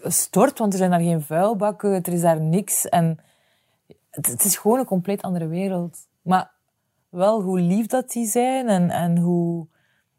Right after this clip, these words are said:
ook al kunnen die geen Engels of geen Frans, dan communiceren die in het Koerdisch of met gebarentaal. En dan leren zij je woordje bij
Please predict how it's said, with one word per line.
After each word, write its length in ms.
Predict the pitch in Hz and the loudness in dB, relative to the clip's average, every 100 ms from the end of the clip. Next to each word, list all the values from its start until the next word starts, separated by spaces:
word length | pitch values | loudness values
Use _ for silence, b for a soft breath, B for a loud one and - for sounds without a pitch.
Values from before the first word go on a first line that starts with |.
| _ _ - | _ _ -10
ook 160 | 175 | 0
al 100 | 190 | 0
kunnen 260 | 175 190 185 | 2 0 2
die 180 | 180 160 | 2 2
geen 340 | 180 175 170 | 2 2 0
Engels 640 | - 175 196 220 233 226 | 0 -2 0 0 -2 -6
of 140 | 180 - | -8 -8
geen 260 | - 170 | -4 -4
Frans, 460 | 156 - 160 196 214 | -4 0 2 2 0
dan 200 | 180 175 | 0 0
communiceren 520 | 175 175 170 156 180 | 2 2 2 2 0
die 100 | 160 | 0
in 40 | 165 | -6
het 80 | - | -8
Koerdisch 560 | - 196 196 214 233 - | -4 -4 -2 -2 -4 -4
of 200 | - - | -6 -2
met 260 | 175 160 - | -2 -2 -8
gebarentaal. 1040 | - 170 147 156 180 208 202 214 214 220 214 | -6 -6 -2 2 2 0 -2 0 2 2 2
En 80 | |
dan 160 | 180 175 | 2 2
leren 260 | 170 170 165 | 2 0 2
zij 220 | 170 180 | 2 2
je 80 | 185 | 2
woordje 440 | 165 175 180 - | 2 0 0 -4
bij 200 | 151 165 | 0 0